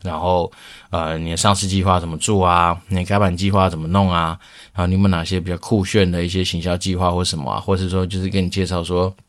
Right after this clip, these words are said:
改版的枪支，然后设定是什么东西，然后，呃，会有哪些组合包，然后会有哪些什么什么东西这样，所以切，切入点会蛮不一样的。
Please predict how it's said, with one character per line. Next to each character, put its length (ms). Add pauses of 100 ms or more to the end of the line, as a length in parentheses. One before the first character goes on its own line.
(760)
改 160
版 180
的 120
枪 300
支， 220 (460)
然 80
后 80
设 160
定 160
是 140
什 140
么 40
东 200
西， 300
然 180
后， 360 (340)
呃， 100
会 140
有 40
哪 140
些 100
组 160
合 160
包， 580
然 80
后 80
会 120
有 40
哪 140
些 140
什 120
么 60
什 80
么 60
东 120
西 60
这 100
样， 140
所 100
以 160 (440)
切， 320
切 240
入 120
点 300
会 220
蛮 220
不 200
一 160
样 240
的。 180